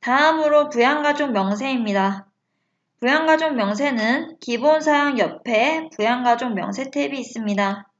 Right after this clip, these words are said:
소득세 계산 및 연말정산 시 공제 가능한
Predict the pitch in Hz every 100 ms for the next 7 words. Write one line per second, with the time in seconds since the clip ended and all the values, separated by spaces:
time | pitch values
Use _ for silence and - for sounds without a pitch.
0 | _ _ _ _ _ _ _ _ _ _
1 | _ _ _ _ _ _ _ - 359 381
2 | - 349 339 330 247 254 269 226 202 262
3 | - - 202 202 277 302 294 294 285 285
4 | 277 277 277 208 208 233 - 196 208 208
5 | 190 269 320